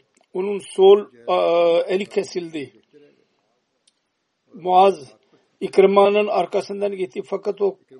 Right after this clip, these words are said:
kurtulup gitti. El, e, ona mani oluyordu kesilmiş olan. Onu keserek bedeninden ayırdı Muaz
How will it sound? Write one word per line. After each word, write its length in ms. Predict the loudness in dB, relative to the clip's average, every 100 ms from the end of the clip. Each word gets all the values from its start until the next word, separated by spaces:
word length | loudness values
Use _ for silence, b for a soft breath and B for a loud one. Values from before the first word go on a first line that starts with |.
| -8
kurtulup 520 | -6 -4 0 0 0
gitti. 440 | -6 -2 0 0 -6 b b b b b b _ _ _ -2
El, 200 | -2 -4 -10
e, 420 | -4 -2 0 0 -2 -4
ona 220 | -6 -6
mani 380 | -4 -4 -2 -2
oluyordu 640 | -2 -2 -10 -10 -12 -14 -20 _
kesilmiş 560 | -10 -10 -10 -10 -12 -8
olan. 360 | -6 -6 -6 -12 _ _ _ _ _ _ _ _ _ _ _ _ _ _
Onu 460 | -2 0 0 -2 -4
keserek 540 | -6 0 0 0 -4 _ _ _ _ _ -20 _
bedeninden 580 | 0 2 4 2 0 -2
ayırdı 500 | -2 -4 -4 -4 -4
Muaz 540 | -2 0 0 -4 -12